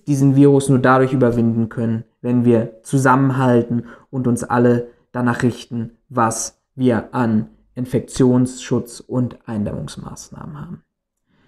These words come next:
An dieser Stelle wünsche ich euch eine schöne Woche.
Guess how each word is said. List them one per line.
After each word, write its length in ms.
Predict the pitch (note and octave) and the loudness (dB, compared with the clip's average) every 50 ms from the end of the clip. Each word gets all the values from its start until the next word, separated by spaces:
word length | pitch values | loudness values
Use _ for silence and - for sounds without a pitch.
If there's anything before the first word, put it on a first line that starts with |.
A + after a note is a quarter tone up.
| _ _ _ _ _ _ _ _ _ _ _ _ _ _ _ _ _ _ _ _ _ _ _ _ - - | _ _ _ _ _ _ _ _ _ _ _ _ _ _ _ _ _ _ _ _ _ _ _ _ -2 2
An 80 | G3 | 4
dieser 220 | G#3 A3 A3 B3 A3+ | 6 6 6 6 4
Stelle 460 | A3 - A#3+ A#3+ B3 B3+ B3+ A#3+ G#3+ - - - - | 4 4 4 4 6 6 4 4 2 -2 -8 -8 0
wünsche 240 | E3 G3 G#3 G#3 G#3+ | 2 4 4 4 4
ich 100 | G3 G3+ | 4 4
euch 240 | F#3+ F#3+ F#3 F#3+ - | 4 4 2 2 2
eine 220 | E3+ F3+ F3+ F3 | 2 2 2 2
schöne 380 | F3 - A3 A3 A3+ A3 F#3+ F3+ | 2 4 4 4 6 4 6 4
Woche. 380 | F#3 F#3+ A3 G#3+ A3+ B3 C#4+ | 4 4 4 2 2 2 0